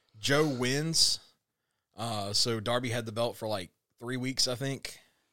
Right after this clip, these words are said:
Uh, Joe wins, and then at the v-, end of it, Wardlow's music hits. He comes out. So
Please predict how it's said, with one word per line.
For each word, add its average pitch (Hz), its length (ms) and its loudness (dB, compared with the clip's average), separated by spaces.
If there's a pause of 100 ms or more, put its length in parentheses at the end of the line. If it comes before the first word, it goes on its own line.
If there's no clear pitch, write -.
(500)
Uh, 98 400 -8
Joe 147 260 0
wins, 131 560 0
and 113 220 -4
then 113 240 -6
at 107 100 -8
the 110 80 -12
v-, 110 180 -6
end 123 200 -4
of 113 200 0
it, 110 180 -4
Wardlow's 113 460 -4
music 113 280 -4
hits. 110 420 -4
He 113 100 -4
comes 104 280 -6
out. 101 320 -4 (600)
So 113 640 2